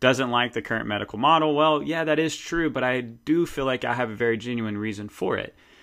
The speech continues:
Um, and I've discussed about it in, in previous podcasts before, so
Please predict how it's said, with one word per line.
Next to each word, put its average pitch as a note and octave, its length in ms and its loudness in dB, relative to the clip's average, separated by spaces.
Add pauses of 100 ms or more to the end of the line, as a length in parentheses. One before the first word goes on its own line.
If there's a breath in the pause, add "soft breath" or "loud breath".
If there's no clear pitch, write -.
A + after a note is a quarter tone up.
(240 soft breath)
Um, G2+ 300 -6
and A#2+ 180 -4
I've B2 160 2
discussed D#3 420 0
about C#3 220 4
it C3 160 0
in, B2 340 -2
in B2+ 140 -6
previous C#3 380 2
podcasts A#2+ 440 2
before, A2+ 400 -2
so A2+ 300 -2